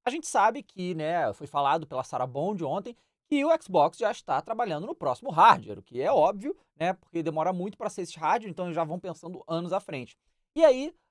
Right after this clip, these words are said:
a informação que tem agora aqui é que o novo console do Xbox será muito mais poderoso que o Series X. Vamos lá. Ela fala, a Sarah Bond, assim, ó: "Também estamos investidos na estrada para a próxima geração. Estamos focados a sério em entregar o maior salto tecnológico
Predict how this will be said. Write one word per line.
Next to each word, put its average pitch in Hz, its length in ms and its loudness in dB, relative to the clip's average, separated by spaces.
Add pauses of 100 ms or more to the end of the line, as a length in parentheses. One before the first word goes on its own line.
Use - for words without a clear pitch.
a 170 120 2
informação 185 520 -4
que 175 120 -16
tem 180 120 -10
agora 165 300 0
aqui 269 300 -6
é 175 160 -2
que 165 260 -8
o 196 100 -6
novo 285 380 2
console 240 460 -2
do 214 120 -8
Xbox - 460 -2 (260)
será 226 160 4 (300)
muito 440 580 2
mais 262 300 0
poderoso 240 680 0
que 285 140 -10
o 247 40 -8
Series 151 360 -2
X. 123 320 2
Vamos 151 160 -4
lá. 95 160 -4 (100)
Ela 175 200 2
fala, 139 340 2
a 180 40 2
Sarah 156 260 2
Bond, 127 280 -6
assim, 160 240 -8
ó: 82 100 -10 (560)
"Também 240 240 -2
estamos 311 260 -4
investidos 247 400 -4
na 240 100 -2
estrada 208 400 0
para 226 160 -2
a - 20 0
próxima 180 300 -4
geração. 185 460 0 (300)
Estamos 202 280 -6
focados 214 640 2
a 269 80 2
sério 190 420 0
em 240 140 -6
entregar 208 340 -2
o 214 40 -6
maior 214 420 -2
salto 247 260 -6
tecnológico 196 760 -4